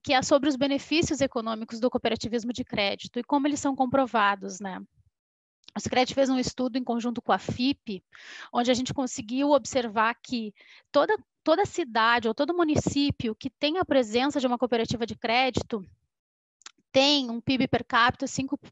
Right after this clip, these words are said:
ponto seis por cento maior.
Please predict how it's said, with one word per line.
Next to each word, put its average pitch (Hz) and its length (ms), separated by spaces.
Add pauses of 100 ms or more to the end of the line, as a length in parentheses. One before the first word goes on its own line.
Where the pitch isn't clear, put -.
ponto 269 220
seis - 260
por - 140
cento 254 500 (320)
maior. 220 680